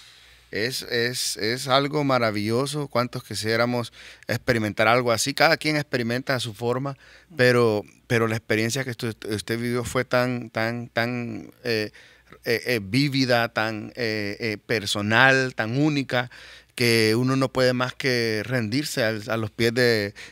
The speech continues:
del Señor Jesús. Y, y qué lindo escuchar esto, pastor. Eh, y ahora, en esta etapa, usted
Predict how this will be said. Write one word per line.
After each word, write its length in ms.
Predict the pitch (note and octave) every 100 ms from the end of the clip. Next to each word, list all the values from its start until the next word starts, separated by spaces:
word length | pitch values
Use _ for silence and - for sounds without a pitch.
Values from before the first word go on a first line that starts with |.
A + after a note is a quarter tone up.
| -
del 140 | B2+ B2
Señor 320 | B2+ A#2 C3
Jesús. 480 | A#2 - F#3 - - - - - - -
Y, 380 | C#3 C#3 C3 C#3+
y 60 | B2+
qué 140 | D3
lindo 340 | D3+ E3 F3+
escuchar 400 | D3+ - B2+ C3+
esto, 260 | C3+ C3+ D#3
pastor. 500 | - A#2 C3 C#3+ - _ -
Eh, 480 | A#2+ A2 G#2 G2+ F#2 _ _ _ _ _ _ _ - - - - - _
y 100 | B2+
ahora, 400 | C#3 C3+ F3 E3+ F3
en 180 | B2+ A#2+
esta 200 | C#3 D3+
etapa, 500 | - C3 - C3+ C#3+ E3 _ _ _ _
usted 640 | - _ A2+ A#2+ C#3+ D3+